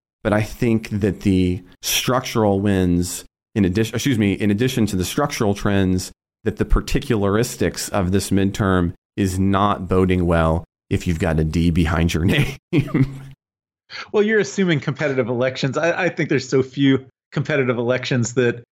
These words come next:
Speaker 2: things like issues won't really play into it very much in very many places.
Speaker 1: Well, I mean, again, it's true. It's structural conditions, uh, explain most of that variation, but there is some space there for,
Speaker 2: Yeah.
Speaker 1: uh, for issue. But,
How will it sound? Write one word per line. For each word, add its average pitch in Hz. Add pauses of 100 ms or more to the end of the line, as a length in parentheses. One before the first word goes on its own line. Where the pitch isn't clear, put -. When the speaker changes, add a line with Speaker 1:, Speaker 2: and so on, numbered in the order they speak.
(120)
Speaker 2:
things 139
like 113
issues 135
won't 120
really 117
play 113
into 117
it 110
very 113
much 107
in 113
very 110
many 104
places. 101 (1500)
Speaker 1:
Well, 175
I 165
mean, 156
again, 135
it's 123
true. 120
It's 92
structural 123
conditions, 98
uh, 80
explain 95
most 95
of 85
that 80
variation, 85
but 87
there 104
is 107
some 107
space 80
there 67 (340)
for, -
Speaker 2:
Yeah. 69
Speaker 1:
uh, 55 (100)
for 85
issue. 71
But, 90